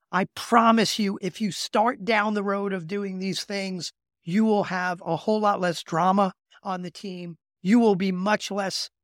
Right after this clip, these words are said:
frustrated that people aren't doing what they say they were gonna do. Because, by the way, part of the reason they're not doing that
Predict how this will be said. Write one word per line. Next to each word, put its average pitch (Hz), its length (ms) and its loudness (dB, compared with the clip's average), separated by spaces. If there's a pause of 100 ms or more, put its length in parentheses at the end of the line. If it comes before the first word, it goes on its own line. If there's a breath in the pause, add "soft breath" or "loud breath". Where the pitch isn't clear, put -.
(260)
frustrated 196 760 0 (260 loud breath)
that 180 140 -4
people 196 320 -4
aren't 196 240 -2
doing 196 320 2
what 180 160 0
they 190 140 -2
say 190 580 2 (280 loud breath)
they 196 100 -2
were 180 140 -4
gonna 175 260 -4
do. 190 240 0
Because, 175 240 -2
by 220 200 6
the 196 120 2
way, 196 180 4
part 202 280 0
of 196 60 -2
the 190 60 0
reason 196 280 0
they're 185 140 -4
not 180 200 -2
doing 185 260 -4
that 185 220 -4